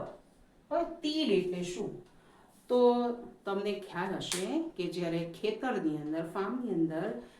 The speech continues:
જ્યારે ફાર્મર એટલે કે ખેડૂત કંઈક નવો પાક ઉગાડે અને એ પાક તૈયાર થઈ જાય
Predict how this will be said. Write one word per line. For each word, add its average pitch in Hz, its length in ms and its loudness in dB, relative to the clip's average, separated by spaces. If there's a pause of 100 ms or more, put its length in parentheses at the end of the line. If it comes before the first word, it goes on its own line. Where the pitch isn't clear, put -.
(120)
જ્યારે 165 240 -2
ફાર્મર 214 480 -2
એટલે 147 220 -6
કે 170 140 -4
ખેડૂત 185 640 -2
કંઈક 185 200 2
નવો 175 380 4
પાક - 360 -4
ઉગાડે 147 440 -6 (440)
અને 226 240 0
એ 285 260 0
પાક 208 240 -2
તૈયાર 147 440 -4 (120)
થઈ 165 140 0
જાય 196 380 -2